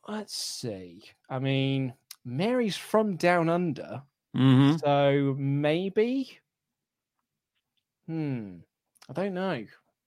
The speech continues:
Speaker 1: We'll find out next
Speaker 2: All right,
Speaker 1: week
Speaker 2: I'm
Speaker 1: when we
Speaker 2: still
Speaker 1: find
Speaker 2: in the
Speaker 1: out
Speaker 2: lead
Speaker 1: what's going
Speaker 2: then. I'm winning lockdown right now. I'm doing really
Speaker 1: Why
Speaker 2: well
Speaker 1: are
Speaker 2: in
Speaker 1: you
Speaker 2: Marvel Alliance three.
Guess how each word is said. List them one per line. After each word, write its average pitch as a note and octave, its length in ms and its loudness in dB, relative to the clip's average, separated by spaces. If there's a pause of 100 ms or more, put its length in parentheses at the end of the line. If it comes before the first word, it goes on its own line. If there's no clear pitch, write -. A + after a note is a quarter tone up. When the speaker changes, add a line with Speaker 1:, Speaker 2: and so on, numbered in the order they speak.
Speaker 1:
We'll G3 140 4
find G3 320 2
out F#3 180 2
next C#3 160 -2
Speaker 2:
All D3 60 12
right, C#3 60 12
Speaker 1:
week C3+ 60 8
Speaker 2:
I'm C3+ 80 6
Speaker 1:
when - 40 8
we C#3 40 8
Speaker 2:
still D#3+ 200 8
Speaker 1:
find D3+ 80 10
Speaker 2:
in C#3 60 10
the C#3 60 10
Speaker 1:
out C3+ 40 8
Speaker 2:
lead C3 220 8
Speaker 1:
what's - 80 0
going A2 140 4
Speaker 2:
then. G2+ 100 -8 (120)
I'm B2+ 200 6
winning A#2+ 220 6
lockdown A2 500 2
right G2 180 -4
now. F#2+ 300 -6 (920)
I'm C3 80 6
doing C#3 240 10
really D3 200 10
Speaker 1:
Why B2+ 80 8
Speaker 2:
well B2+ 100 12
Speaker 1:
are - 20 8
Speaker 2:
in A#2 60 6
Speaker 1:
you A2+ 60 4
Speaker 2:
Marvel B2 280 8
Alliance A#2 480 6
three. G#2 400 0